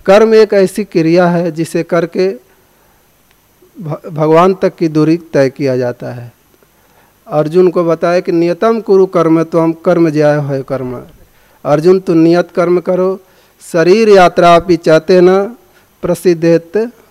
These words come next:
कर्मणा, मतलब कि अगर तुम कर्म नहीं करते हो तो तुम्हारा शरीर निर्वाह भी नहीं होता है।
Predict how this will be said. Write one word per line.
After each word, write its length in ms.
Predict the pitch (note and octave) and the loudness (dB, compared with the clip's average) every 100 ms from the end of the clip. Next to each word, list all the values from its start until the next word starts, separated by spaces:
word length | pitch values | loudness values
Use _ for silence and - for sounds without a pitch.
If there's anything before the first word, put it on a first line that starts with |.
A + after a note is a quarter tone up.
| _ | _
कर्मणा, 460 | - D3+ C#3 A#2+ C3 | -4 -2 -2 -6 -10
मतलब 420 | C#3+ D#3+ G#3 G3 | -12 -8 -2 -2
कि 580 | G3 _ - G3 G#3 G#3 | -2 _ -6 -4 -4 -6
अगर 280 | G3+ E3 G3+ | -4 0 0
तुम 240 | F#3+ F#3+ F#3 | 2 -2 0
कर्म 300 | F#3+ F3 E3+ | 0 2 0
नहीं 240 | E3 D#3+ | 0 -2
करते 320 | D#3+ D3+ E3 | -2 -2 -2
हो 120 | E3+ | -4
तो 100 | F#3+ | -2
तुम्हारा 400 | G3 F#3 F3 F#3 | -4 -2 -2 -2
शरीर 400 | F3+ F#3 F3+ F#3+ | -2 -2 2 2
निर्वाह 440 | F3+ E3 D#3+ E3 D#3 | 2 0 2 2 0
भी 140 | D3+ | -4
नहीं 240 | D#3 E3 D3+ | -4 -4 -4
होता 280 | B2 A#2+ | -6 -8
है। 200 | B2 B2+ | -16 -18